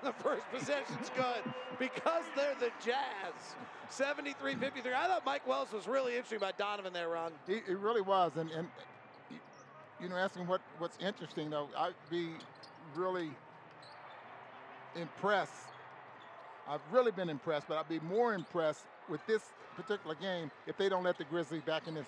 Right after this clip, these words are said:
Speaker 2: ball game.
Speaker 1: Donovan dribbles off his foot and it goes out of bounds.
Speaker 2: In the second half, like they did last night.
Speaker 1: Seventy-three fifty-three is the score. The Jazz lead by twenty.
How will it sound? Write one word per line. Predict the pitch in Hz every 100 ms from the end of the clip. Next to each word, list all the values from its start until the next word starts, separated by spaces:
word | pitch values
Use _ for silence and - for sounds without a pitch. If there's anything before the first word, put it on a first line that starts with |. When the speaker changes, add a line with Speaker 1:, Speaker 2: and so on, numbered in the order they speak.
| 143
Speaker 2:
ball | 135
game. | 123 107 - -
Speaker 1:
Donovan | 160 185 185 160
dribbles | 202 190 175
off | 185 180
his | 170 233 151
foot | 277
and | 277
it | 233
goes | 214 208
out | 196
of | 190
bounds. | 202 190 160 - - - -
Speaker 2:
In | 151 156
the | 147
second | 185 170 151
half, | 156 147
like | 160 160
they | 170 151
did | 170 160 - - - - - - - - - -
last | 151 151 -
night. | 160 127 - - - - - - -
Speaker 1:
Seventy-three | - 226 254 277 254 240 269 254 -
fifty-three | 294 302 294 269 277 269
is | 277 214
the | 262
score. | - 240 190 131 - - - - - - -
The | 165
Jazz | 160 208 240 262 202
lead | 262 226
by | 233 226 - 233
twenty. | 285 214